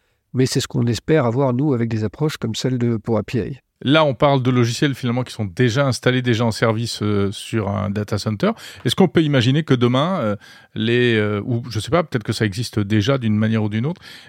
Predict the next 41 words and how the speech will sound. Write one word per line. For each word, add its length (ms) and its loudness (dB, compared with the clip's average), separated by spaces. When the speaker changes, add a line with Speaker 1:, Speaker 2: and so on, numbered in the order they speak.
Speaker 2:
les 140 2
développeurs 460 4
puissent 200 -6
connaître 340 2
en 80 4
temps 220 4
réel 480 4
la 180 4
consommation 800 -2
énergétique 480 -4
de 80 -2
leur 180 0
code 300 2
pour 120 -8
savoir 220 -2
s'ils 140 -4
travaillent 280 2
bien, 200 0
en 80 -2
fait ? 320 -6
Speaker 1:
Oui, 320 0
on 140 2
peut 180 0
l'imaginer. 720 0
Aujourd'hui, 400 0
on 80 2
n'en 120 2
est 100 2
pas 140 -2
encore 600 -2
là 360 0
et 80 4
je 120 -2
pense 300 -6
pas 160 0
que 140 -8
ce 100 -4
soit 220 0
un 20 0
besoin 520 0
dans, 640 -2